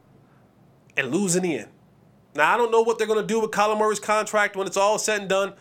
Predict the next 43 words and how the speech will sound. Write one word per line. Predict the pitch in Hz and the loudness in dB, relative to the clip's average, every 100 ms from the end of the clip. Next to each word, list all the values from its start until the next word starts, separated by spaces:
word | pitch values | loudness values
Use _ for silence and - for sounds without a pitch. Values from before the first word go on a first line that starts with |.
| - - | -20 -18
Still | - - 202 | -10 -4 0
owe | 196 180 | 0 0
him | 185 | -2
a | 143 | -6
boatload | 131 185 190 180 170 | 0 -2 0 -4 -4
of | 143 | -6
money. | 113 98 _ _ _ _ _ _ _ _ 139 | -8 -10 _ _ _ _ _ _ _ _ -6
They | 170 | -4
tied | 175 196 190 175 | 0 2 2 0
him | 185 202 202 170 | -2 0 -2 -4
and, | 127 - - - - - | -8 -12 -20 -20 -20 -10
uh, | 127 117 135 | -8 -8 -10
uh, | |
Cliff | 127 208 202 | -8 -4 -4
Kingsbury | - 208 185 165 190 185 | -2 -2 0 0 0 0
together, | 175 180 185 185 | 0 0 0 0
and | 160 | -2
they | 175 | -2
made | 175 165 | -2 -4
some | - 120 | -4 -8
dumb | 110 143 170 180 | -4 0 0 0
decisions. | 160 - 120 113 101 - - _ _ _ _ _ _ _ _ _ _ _ _ | -4 -6 -6 -10 -14 -18 -20 _ _ _ _ _ _ _ _ _ _ _ _
Kingsbury | - 214 214 175 185 208 202 | 0 2 2 0 2 2 2
was | 175 175 | 2 2
in | 175 | 0
Budapest | 143 208 202 - 208 - | 0 -2 -2 -2 -2 0
somewhere | 208 196 196 202 | -2 0 0 0
just | 175 160 | -2 -2
sitting | - - 180 | -2 -2 0
on | |
that | 185 - | -2 0
money | 185 196 190 | -2 -2 -2
before | 170 - - | -6 -10 -8
he | 208 | -4
got | 175 180 | 0 -2
called | - 185 180 | 0 0 0
back | 170 165 - - - - - | -2 -2 -6 -18 -20 -20 -10
to | - | -8
come | 175 202 180 | -2 -2 -2
to | |
coach. | 175 196 185 - - | 0 0 0 -6 -10
And | 151 | -2
Kyler | 196 202 202 196 | 2 4 2 -2